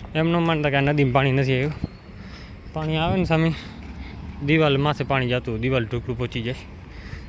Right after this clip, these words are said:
સામું આમ ફોર વ્હીલ દેખાય, એ ફોર વ્હીલે પાણી અહીંયા અડી જાય છે.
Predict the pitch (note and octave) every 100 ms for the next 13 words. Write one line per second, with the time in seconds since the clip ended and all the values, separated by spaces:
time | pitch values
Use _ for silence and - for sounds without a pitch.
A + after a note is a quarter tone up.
0 | - - C3+ C3+ C3+ C#3 C3 - - -
1 | - - C#3+ C#3 C3+ D3 - E3+ - -
2 | - - - - - - - - - -
3 | D3 E3 C#3+ C3 C#3+ C3+ C#3+ C#3 C#3 B2
4 | G#2+ A#2